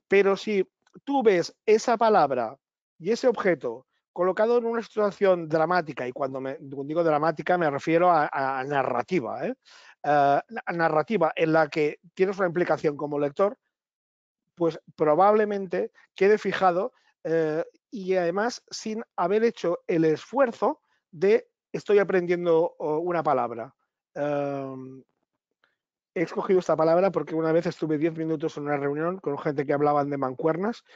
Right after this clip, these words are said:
y, eh, no me atreví nunca a preguntar de, de qué se trataba. Y, bueno, ahí se me ha quedado. Pues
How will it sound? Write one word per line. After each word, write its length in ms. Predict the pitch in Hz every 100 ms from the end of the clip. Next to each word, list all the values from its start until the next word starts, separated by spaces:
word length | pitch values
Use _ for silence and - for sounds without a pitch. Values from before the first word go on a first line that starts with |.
| - _ -
y, 320 | 165 175 202 -
eh, 560 | 156 143 139 131 131 143
no 120 | 160
me 120 | 165
atreví 340 | 170 151 160 185
nunca 280 | 165 160
a 40 | 165
preguntar 580 | 160 143 143 143 165 -
de, 480 | 147 147 139 135 147
de 140 | 147
qué 100 | 135
se 80 | 139
trataba. 540 | 127 127 123 127 117 - _ _ _
Y, 400 | 156 135 127 139 151 _ _ -
bueno, 280 | 147 127 - -
ahí 140 | 143
se 120 | 139 127
me 100 | 120
ha 20 |
quedado. 420 | 113 117 120 120 _ - - - - - _ _ _ -
Pues 340 | 202 202 -